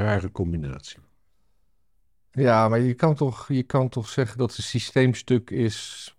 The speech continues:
Speaker 2: maar dat, dat we in het geheel genomen ook heel slim zijn?
Speaker 1: Ja.
Speaker 2: Dat, dat kan.
Speaker 1: Ja,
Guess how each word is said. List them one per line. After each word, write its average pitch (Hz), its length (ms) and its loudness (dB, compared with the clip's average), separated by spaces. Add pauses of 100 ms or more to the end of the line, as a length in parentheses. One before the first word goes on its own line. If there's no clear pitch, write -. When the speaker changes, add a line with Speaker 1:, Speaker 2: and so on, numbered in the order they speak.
(100)
Speaker 2:
maar 107 280 2
dat, 104 380 -2 (1200)
dat 107 340 0
we 107 500 4
in 113 120 0
het 104 120 4
geheel 110 320 2
genomen 98 840 4 (1080)
ook 110 200 4
heel 101 180 2
slim 101 320 2
zijn? 95 380 0 (640)
Speaker 1:
Ja. 107 140 -2
Speaker 2:
Dat, 104 160 -2
dat 101 220 0
kan. 85 200 2
Speaker 1:
Ja, 143 120 0